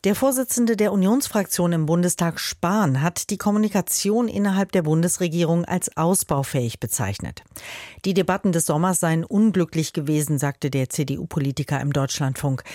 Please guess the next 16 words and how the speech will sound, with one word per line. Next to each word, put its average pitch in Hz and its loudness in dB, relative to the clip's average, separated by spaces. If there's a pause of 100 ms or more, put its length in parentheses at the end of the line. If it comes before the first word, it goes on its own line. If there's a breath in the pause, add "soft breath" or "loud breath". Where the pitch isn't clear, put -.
(260 loud breath)
Sie 160 0
hätten 160 0
nicht 196 0
dazu 175 0
beigetragen, 160 0
das 147 0
Vertrauen 180 2
der 156 2
Bevölkerung 147 0
in 143 -2
die 131 -2
Arbeit 147 0
der 135 -2
Bundesregierung 135 -2
zu - -4
stärken. 131 -2